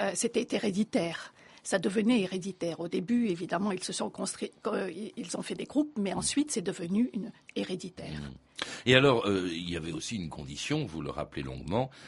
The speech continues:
Speaker 2: euh, c'était de respecter le fameux code très rigoureux des samouraïs qu'on appelait le Bushido, hein, Olszewski.
Speaker 1: Oui,
Speaker 2: Ça veut dire
Speaker 1: absolument.
Speaker 2: quoi, Bushido ? C'était le code, je crois, des bou-, la voie
Speaker 1: C'est
Speaker 2: du
Speaker 1: la
Speaker 2: Bushi.
Speaker 1: voie du, du Bushi, la voie du guerrier.
Speaker 2: Mhm.
Speaker 1: Et donc, nous en avons eu,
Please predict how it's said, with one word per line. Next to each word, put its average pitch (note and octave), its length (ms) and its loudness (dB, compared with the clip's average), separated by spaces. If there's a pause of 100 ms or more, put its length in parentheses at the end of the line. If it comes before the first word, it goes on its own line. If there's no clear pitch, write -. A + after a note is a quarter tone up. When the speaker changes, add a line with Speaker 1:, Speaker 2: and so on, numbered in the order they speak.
(140)
Speaker 2:
euh, D#2 240 0
c'était - 380 0
de D2+ 100 -2
respecter D#2+ 680 -2
le C#2 120 -6
fameux F2 340 -2 (120)
code F#2 240 2 (100)
très - 300 -8
rigoureux G#2 600 -2
des D2+ 140 -8
samouraïs D2+ 580 -4
qu'on F#2 100 -4
appelait A#2+ 200 -4
le C2+ 120 -6 (160)
Bushido, D2 580 -2
hein, C#2 140 -4
Olszewski. - 560 -14
Speaker 1:
Oui, G3 220 -2 (300)
Speaker 2:
Ça - 60 -4
veut F#2+ 60 2
dire F#2+ 120 6
Speaker 1:
absolument. F#2+ 240 2
Speaker 2:
quoi, G2 100 4
Bushido ? D#2+ 420 -2
C'était - 260 -4
le D#2+ 80 -2
code, A#2+ 320 0
je F2+ 100 -6
crois, G2 160 -2
des F2 120 -2
bou-, D2+ 200 -6
la E2 100 4
voie A2+ 160 8
Speaker 1:
C'est G#3+ 80 6
Speaker 2:
du G#3+ 60 2
Speaker 1:
la G3+ 100 6
Speaker 2:
Bushi. F#3+ 120 0
Speaker 1:
voie B3 140 8
du, G3 240 0
du G3+ 140 -4
Bushi, G3 420 0
la G3+ 100 4
voie A3 180 2
du G#3+ 120 2
guerrier. E3+ 500 -4
Speaker 2:
Mhm. D3+ 60 -6 (560)
Speaker 1:
Et G3+ 120 -2
donc, A3 380 4
nous A3 360 4
en A3+ 120 4
avons G#3 320 2
eu, G3+ 260 2